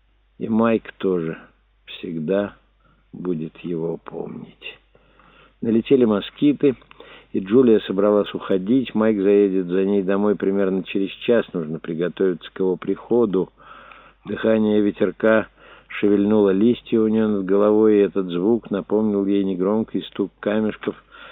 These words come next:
ударяющихся о стенки глиняного кувшина. В следующее мгновение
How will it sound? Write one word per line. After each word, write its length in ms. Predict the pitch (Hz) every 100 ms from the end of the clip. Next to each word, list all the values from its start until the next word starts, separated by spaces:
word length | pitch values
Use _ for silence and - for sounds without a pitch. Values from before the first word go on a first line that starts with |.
| - -
ударяющихся 1000 | 98 98 104 110 107 - - - - -
о 160 | 104
стенки 640 | - - - 101 95 - 92
глиняного 640 | 90 95 95 92 92 90
кувшина. 720 | - 92 - - 90 82 80 _ - - - _
В 80 | -
следующее 500 | 113 110 101 - 107
мгновение 720 | 101 95 101 104 120 120 113